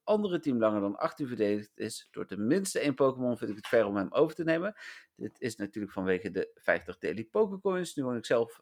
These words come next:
erg buitenaf. Dichtstbijzijnde gym is op fietsafstand. Het kost mij, en ik neem aan de andere spelers in mijn omgeving, dus veel tijd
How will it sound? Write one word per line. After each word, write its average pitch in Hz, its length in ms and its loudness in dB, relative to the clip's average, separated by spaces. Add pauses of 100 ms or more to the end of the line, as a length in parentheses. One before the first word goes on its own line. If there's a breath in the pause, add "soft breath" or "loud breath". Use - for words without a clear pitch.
erg 175 280 -2
buitenaf. 143 560 6 (260 soft breath)
Dichtstbijzijnde 117 560 0
gym 107 80 2
is 101 80 -2
op 98 100 -10
fietsafstand. 156 640 -2
Het - 100 -20
kost - 260 -6
mij, 127 360 2 (200 soft breath)
en - 120 -10
ik 98 60 -6
neem 113 180 2
aan 104 80 0
de 101 240 -2
andere 127 260 -2
spelers 120 280 -2
in 110 100 -4
mijn 107 180 0
omgeving, 101 420 -2
dus 92 160 -10
veel 175 200 0
tijd 139 320 4